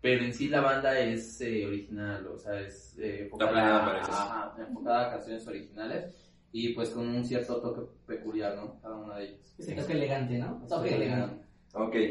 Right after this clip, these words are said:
Speaker 2: eh, sabemos que en el mundo del rock hay muchas variantes, rock alternativo, indie y todo. ¿Ustedes quieren ser solo un solo género o planean ser de, de todos?
Speaker 3: Fíjate que aquí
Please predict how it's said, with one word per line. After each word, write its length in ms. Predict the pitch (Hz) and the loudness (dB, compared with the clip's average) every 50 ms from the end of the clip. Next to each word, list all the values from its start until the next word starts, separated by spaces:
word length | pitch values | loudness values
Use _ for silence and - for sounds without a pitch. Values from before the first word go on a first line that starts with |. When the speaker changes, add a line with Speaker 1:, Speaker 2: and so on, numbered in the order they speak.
| - - - - - | 0 -4 -10 -8 -2
Speaker 2:
eh, 480 | 120 135 147 156 156 156 160 160 160 160 | 0 4 6 8 8 8 8 8 6 6
sabemos 300 | - 156 151 - 190 196 | 6 8 8 10 10 8
que 120 | - 165 | 8 6
en 80 | 151 120 | 4 4
el 80 | 120 123 | 4 4
mundo 180 | 131 135 147 147 | 4 4 4 4
del 140 | 127 117 | 4 6
rock 140 | 117 123 123 | 6 6 6
hay 120 | 131 131 127 | 6 6 6
muchas 720 | 127 123 - 127 123 117 113 - - - - - - - | 4 2 4 6 6 6 6 4 0 -6 -10 -14 -14 -2
variantes, 480 | - 101 98 104 107 107 104 104 - 113 | 2 4 6 6 6 4 4 2 2 2
rock 180 | 113 107 107 107 | 2 4 2 2
alternativo, 600 | - - - 92 92 101 107 107 104 101 101 101 | 2 0 -4 -4 -4 0 0 2 2 2 2 0
indie 300 | 104 104 104 101 104 104 | 0 -2 -2 -2 -4 -4
y 40 | |
todo. 220 | - 107 104 104 104 | -4 -2 -2 0 0
¿Ustedes 760 | 110 117 - - 147 151 151 156 156 - - - - - - _ _ _ _ _ - _ _ - | 0 0 2 4 6 6 6 6 4 2 0 -6 -12 -18 -20 _ _ _ _ _ -20 _ _ 2
quieren 300 | - 147 143 143 143 143 | 6 8 8 8 6 4
ser 480 | - 143 139 135 131 131 - - - - - - - | 4 4 6 6 6 4 2 0 -6 -12 -16 -20 -20
solo 400 | - - 135 135 131 131 127 120 | -4 2 6 8 8 8 8 8
un 100 | 127 135 | 6 4
solo 300 | - 143 139 131 127 123 | 2 4 4 6 6 6
género 260 | 120 131 135 147 175 - - | 4 4 4 4 4 4 2
o 140 | 104 101 - | 2 0 0
planean 640 | 107 104 107 113 113 113 113 110 104 98 - - | 0 0 0 2 2 2 2 0 -2 -2 -6 -8
ser 480 | - 117 113 107 107 104 101 - - - - - - - _ _ _ _ - | -2 2 4 4 4 4 2 -4 -8 -14 -18 -20 -20 -20 _ _ _ _ -4
de, 140 | 110 110 104 | -2 -2 -2
de 300 | 101 - - - 104 104 | -2 -4 -6 -4 -4 0
todos? 540 | - - - - - - - - - - - _ _ _ - - | 4 6 6 6 4 2 -4 -8 -14 -18 -20 _ _ _ -6 0
Speaker 3:
Fíjate 300 | 202 202 226 220 190 185 | 4 6 8 8 8 6
que 80 | 180 | 4
aquí 320 | 165 170 175 180 185 190 | 2 2 2 2 4 4